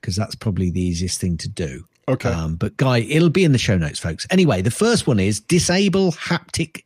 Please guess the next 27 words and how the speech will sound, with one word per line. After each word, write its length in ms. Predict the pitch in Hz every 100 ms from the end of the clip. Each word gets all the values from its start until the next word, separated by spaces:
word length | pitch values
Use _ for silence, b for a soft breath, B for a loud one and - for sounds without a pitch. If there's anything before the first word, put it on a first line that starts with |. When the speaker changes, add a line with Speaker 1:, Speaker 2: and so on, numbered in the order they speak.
| -
Speaker 1:
keyboard 580 | 175 160 147 117 123
feedback. 880 | 120 - 151 143 131 - 78 - - _ B B B B B B
Uh, 100 | 110
you 220 | 110 113 143
open 220 | 151 151
up 120 | 151
your 80 | 139
settings 440 | - 175 180 170
app, 320 | 175 175 - - _
tap 260 | - 175 -
on 140 | 156 139
sounds 500 | - 143 143 151 117
and 140 | 110
haptics, 760 | 143 - - 139 - - - - b b b b b
tap 300 | - 170 -
on 120 | 175
the 80 | 165
keyboard 540 | 156 160 143 131 123
feedback, 680 | - 131 120 120 123 - - _ _ _ -
and 260 | 120 98 -
toggle 540 | - 127 120 123 120 -
the 100 | -
haptic 680 | 110 - 113 _ - 113 - - _ -
off. 480 | 95 80 - - - b b b b
I'm 60 |
not 100 | 120
gonna, 240 | 135 127